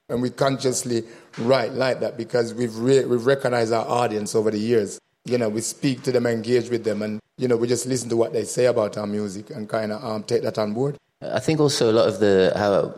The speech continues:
Speaker 2: you know, what you've just described about the different styles of music in the band is really quite similar to the sound system side of it,
Speaker 1: Yeah.
Speaker 2: where we will play music for everyone.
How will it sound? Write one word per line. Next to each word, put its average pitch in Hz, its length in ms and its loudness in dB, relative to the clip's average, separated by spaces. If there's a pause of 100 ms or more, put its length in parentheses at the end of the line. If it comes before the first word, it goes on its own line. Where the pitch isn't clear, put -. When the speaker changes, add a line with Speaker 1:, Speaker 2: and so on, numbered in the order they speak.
Speaker 2:
you 104 80 -2
know, 98 80 2
what 98 100 4
you've 92 120 -2
just 101 120 0
described 98 380 2
about 92 140 4
the 92 60 4
different 95 260 -4
styles 101 240 2
of 92 60 0
music 95 280 0
in 92 60 2
the 92 80 4
band 92 260 0
is 90 120 -2
really 98 300 0 (240)
quite 107 200 2
similar 107 360 2
to 95 340 2
the 90 100 2
sound 117 260 0
system 104 280 -2
side 95 260 2
of 90 100 0
it, 92 60 6
Speaker 1:
Yeah. 143 140 6
Speaker 2:
where 95 100 2
we 95 40 2
will 101 160 4
play 104 200 2
music 95 260 0
for - 120 0
everyone. 104 420 2